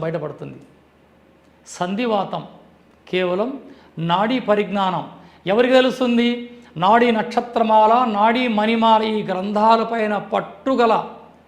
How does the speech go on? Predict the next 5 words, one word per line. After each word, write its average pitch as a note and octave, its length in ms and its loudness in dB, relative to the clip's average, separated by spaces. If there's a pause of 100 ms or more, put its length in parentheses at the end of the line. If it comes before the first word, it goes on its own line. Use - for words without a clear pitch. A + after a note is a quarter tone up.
(120)
వ్యక్తికి G#3 640 -4 (140)
ఈ E3+ 100 -6
రహస్యం F#3 500 -8
తెలుస్తుంది, D3 560 -12 (560)
లేదా G#3 380 -2